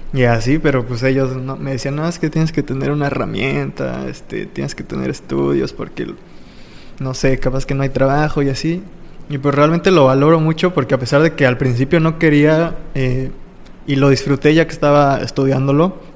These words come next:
porque me gusta el diseño, me gusta la ilustración, todo esto, pues sí me ha dejado mucho y de hecho ahorita es de lo que,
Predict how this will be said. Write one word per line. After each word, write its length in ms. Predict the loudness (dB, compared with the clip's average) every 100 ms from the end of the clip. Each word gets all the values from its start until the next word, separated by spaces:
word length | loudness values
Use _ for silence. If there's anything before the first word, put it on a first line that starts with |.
| -20 -20 -20 -20 -20 -8 2
porque 240 | 2 4
me 160 | 2 2
gusta 600 | 2 2 0 0 0 -6 -14 -20 -20 -6
el 140 | -2
diseño, 400 | 0 2 2 2
me 80 | 0
gusta 260 | -2 0 2
la 80 | 2
ilustración, 560 | -2 -2 -2 0 0
todo 140 | 0 0
esto, 240 | 0 -2 -4 -16 -20 -20 -20 -18 -18 -16 -6 0
pues 160 | 2
sí 120 | 4
me 120 | 4 4
ha 20 |
dejado 260 | 4 4
mucho 260 | 2 0 2
y 60 | 4
de 100 | 4
hecho 200 | 4 4
ahorita 320 | 4 4 2
es 80 | 2
de 80 |
lo 220 | -2 -4 -4
que, 480 | 0 0 0 -4